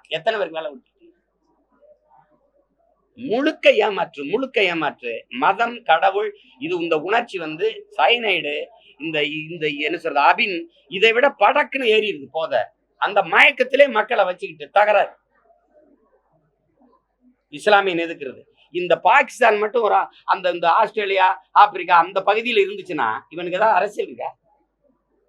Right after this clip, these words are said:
ஏதாவது இருக்கா? ஏதாவது ஒரு கோட்பாடு இருக்கா சொல்லுங்க?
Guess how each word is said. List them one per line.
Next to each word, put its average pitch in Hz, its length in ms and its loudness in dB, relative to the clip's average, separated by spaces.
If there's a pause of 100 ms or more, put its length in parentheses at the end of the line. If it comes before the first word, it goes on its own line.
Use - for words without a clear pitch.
(600)
ஏதாவது 180 420 4
இருக்கா? 156 240 0 (420)
ஏதாவது 202 300 6
ஒரு 196 140 2
கோட்பாடு 170 380 0
இருக்கா 131 180 -4
சொல்லுங்க? 107 340 -20